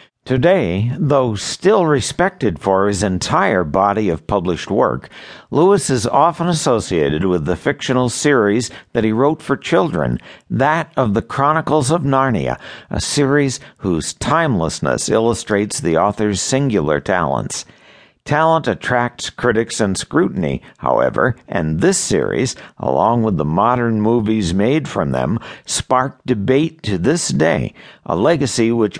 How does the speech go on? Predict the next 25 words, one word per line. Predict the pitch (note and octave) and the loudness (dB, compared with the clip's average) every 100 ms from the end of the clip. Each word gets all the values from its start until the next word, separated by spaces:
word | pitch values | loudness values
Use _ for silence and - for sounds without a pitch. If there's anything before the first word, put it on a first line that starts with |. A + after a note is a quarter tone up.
| - | 0
also | D3 G3 - D#2+ | 2 2 0 -4
testifies | - C3+ D3 - D2 C2+ A#1+ F#2+ G2+ | -2 -2 -2 -4 -2 0 0 -2 -2
to | G2 | -2
the | D#2 D2+ | -2 0
durability | C#2+ D3 D#3 C3+ B2 G#2 F2+ F#2 G2+ | 2 2 2 2 2 2 2 2 0
of | E2+ | 0
Lewis' | E2+ F2+ E2+ | 0 0 0
storytelling. | - - C3+ C#3+ F2+ E2+ A#1 G1+ - _ _ _ | -4 -2 0 0 0 -2 -2 -6 -12 _ _ _
Something | - C#3+ F3+ F3 D#3 | -4 -2 0 0 2
in | A#2 F#2 | 0 0
the | D2+ | 2
writings | F2 C3 E3 D#3+ C3 | 2 2 2 0 0
of | C3 G#2+ | 0 0
Narnia | A#2+ C3 A#2 C#2 G1+ | 0 2 0 -2 -4
still | - - E3 E3 | -6 0 2 2
resonates | C#3+ C3 B2+ B2+ A2+ A2 - | 2 2 0 0 0 0 -4
strongly, | - - A#2+ A#2+ G2 C#2+ G#1 - - - | -6 0 2 2 2 -2 -4 -8 -16 -4
though | G#2+ G#2+ G#2 | 2 2 2
today's | A2+ G#2 D3 F3+ C#3 | 0 2 2 2 2
readers | G#2 D2+ B1 D2 G#2 - - | 2 0 0 -2 -2 -8 -8
are | - F#2 G2 - | -2 0 0 0
of | B2+ | 0
an | A#2+ A2 - | 2 0 0
era | D3+ B2 G#2+ A#2+ | 2 2 2 0
quite | - - G3 G#3 | -4 0 0 0